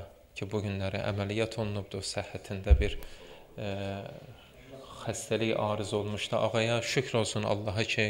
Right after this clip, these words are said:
yəni bu axşam xəbərləri də bu cür gəldi ki, əlhəmdülillah, ağanın səhhəti yaxşıdır, şükürlər olsun Allaha. Allah bütün xəstələrimizə, xüsusilə ağaya uzun ömür, can sağlığı versin. Bütün mərcəyi təqdirlərimizin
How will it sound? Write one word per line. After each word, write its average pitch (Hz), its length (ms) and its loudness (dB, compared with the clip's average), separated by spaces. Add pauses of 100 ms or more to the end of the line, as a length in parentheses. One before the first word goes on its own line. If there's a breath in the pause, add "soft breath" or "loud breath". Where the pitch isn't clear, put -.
yəni 101 300 0
bu 104 100 0 (160)
axşam 110 460 0
xəbərləri 101 500 12
də - 160 0
bu 107 80 -4
cür 104 240 -2
gəldi 104 320 0
ki, 117 160 0 (560 loud breath)
əlhəmdülillah, 104 800 2
ağanın 104 400 0
səhhəti 107 480 0
yaxşıdır, - 520 -2
şükürlər 110 440 0
olsun 113 240 -2
Allaha. 110 320 4 (560 loud breath)
Allah 135 400 10
bütün 143 240 6
xəstələrimizə, 117 960 4
xüsusilə 107 640 2 (180)
ağaya 104 340 4
uzun 107 380 2
ömür, 104 160 2
can 127 240 8
sağlığı 117 520 10
versin. 123 500 8 (500 loud breath)
Bütün 156 380 10 (340)
mərcəyi 117 480 6
təqdirlərimizin 110 1120 4